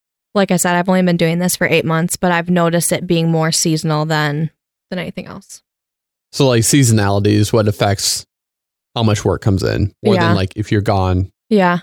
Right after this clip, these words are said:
Speaker 2: for a week in Florida.
Speaker 1: Yeah. And if I'm gone too, like, I can still check my email and keep up on stuff.
Speaker 2: Mm-hmm.
Speaker 1: It's one thing if I'm not responding. If I'm responding, I think people are fine waiting. If I'm not
Speaker 2: Mm-hmm.
Speaker 1: responding, then people will think I went awol.
Speaker 2: Yeah.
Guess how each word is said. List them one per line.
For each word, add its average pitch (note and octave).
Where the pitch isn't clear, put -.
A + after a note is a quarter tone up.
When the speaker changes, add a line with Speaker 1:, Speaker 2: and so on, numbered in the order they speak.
Speaker 2:
for A#2
a G#2
week G2+
in A2
Florida. -
Speaker 1:
Yeah. F3+
And D4
if E4+
I'm F4
gone F#3+
too, F3+
like, F3+
I F3+
can G#3
still B3
check -
my E3
email E3
and E3+
keep -
up D#3+
on E3+
stuff. F3+
Speaker 2:
Mm-hmm. G#2+
Speaker 1:
It's G#3
one G3
thing A#3
if A3+
I'm G#3+
not F#3+
responding. F3
If G3
I'm G3
responding, F3+
I F#3
think F3+
people F3+
are E3+
fine E3
waiting. D#3+
If -
I'm E3
not A2
Speaker 2:
Mm-hmm. A2
Speaker 1:
responding, E3
then E3+
people F3
will F3
think E3+
I E3+
went E3
awol. E3+
Speaker 2:
Yeah. G2+